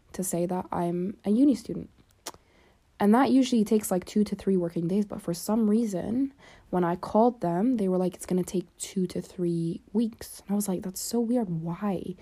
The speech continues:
And I was so frustrated. I was like, "What the hell's going on? Why the fuck would it take so long? It's just a letter,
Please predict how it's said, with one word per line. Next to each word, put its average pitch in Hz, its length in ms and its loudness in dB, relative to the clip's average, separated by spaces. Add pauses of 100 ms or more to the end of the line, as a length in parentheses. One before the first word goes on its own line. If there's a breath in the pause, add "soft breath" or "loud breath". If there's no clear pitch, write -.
(480 loud breath)
And 208 140 4
I 214 60 8
was 220 140 4
so 277 220 6
frustrated. - 800 0
I - 60 -4
was 220 140 -2
like, 233 180 0
"What 262 200 2
the 311 100 2
hell's 262 280 2
going 233 260 4
on? 196 300 0
Why 202 160 2
the 220 100 0
fuck 247 380 -2
would 226 80 4
it 208 140 0
take 196 180 -2
so - 180 -2
long? 175 300 0
It's 180 140 -8
just 294 280 -4
a 254 60 -2
letter, 185 400 0